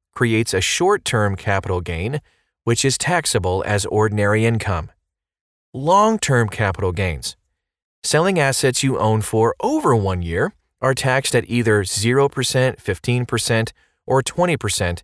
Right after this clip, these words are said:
depending on your filing status and total gains. The I R S outlines long-term capital gain tax rates on its website. Just follow the link at thecollegeinvestor dot com. Now let's talk about selling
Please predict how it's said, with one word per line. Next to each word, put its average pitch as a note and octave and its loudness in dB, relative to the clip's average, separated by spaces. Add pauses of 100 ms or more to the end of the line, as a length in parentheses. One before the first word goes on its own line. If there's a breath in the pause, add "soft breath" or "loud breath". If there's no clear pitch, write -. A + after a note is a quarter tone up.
(280)
depending A#2 0
on A2+ 2
your A#2+ 4
filing G#2 0
status F#2 -2
and G#2 -2
total F#2+ -2
gains. G2 -2 (640)
The D#3 0
I F#3 4
R F#3+ 4
S C#3 4
outlines A#2 2
long-term A2+ 2
capital G#2 0
gain G#2+ -2
tax A#2 -2
rates B2 -2
on A2+ 2
its A2 0
website. G#2 -2 (480)
Just - -4
follow C#3+ 0
the C3+ 2
link G#2 -2
at G#2 0
thecollegeinvestor G#2 -2
dot D#2+ -4
com. D#2 -8 (1080)
Now E3+ -2
let's G#3 0
talk F3+ 0
about D3 0 (140)
selling D#3 0